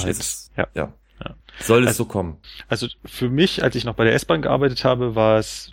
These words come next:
Speaker 1: ich war sehr, sehr gerne Rollierer. Weil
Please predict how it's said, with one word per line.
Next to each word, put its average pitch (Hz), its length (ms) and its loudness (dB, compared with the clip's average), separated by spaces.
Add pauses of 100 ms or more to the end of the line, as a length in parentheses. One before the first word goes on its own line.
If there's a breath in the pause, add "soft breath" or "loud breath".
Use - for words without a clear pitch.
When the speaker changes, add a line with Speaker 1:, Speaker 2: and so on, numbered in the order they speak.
Speaker 1:
ich - 260 0
war 120 380 2
sehr, 120 240 4
sehr 113 220 2
gerne 107 240 2
Rollierer. 101 560 -2 (560)
Weil 139 640 2